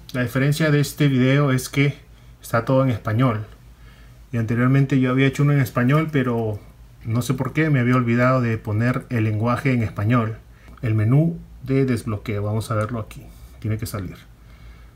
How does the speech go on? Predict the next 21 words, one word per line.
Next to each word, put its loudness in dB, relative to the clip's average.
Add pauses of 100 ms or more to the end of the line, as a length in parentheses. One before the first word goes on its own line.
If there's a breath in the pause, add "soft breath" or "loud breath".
(120)
después -2
del 0
logo 2
de -4
A -4
T 0
and 0
T. -2 (2250 loud breath)
Y -2
vean 2
lo 0
que -2
dice 2
aquí, -2
amigos. -4
"Bloqueada 2
para 2
la 2
red", -4
dice -6
aquí. -6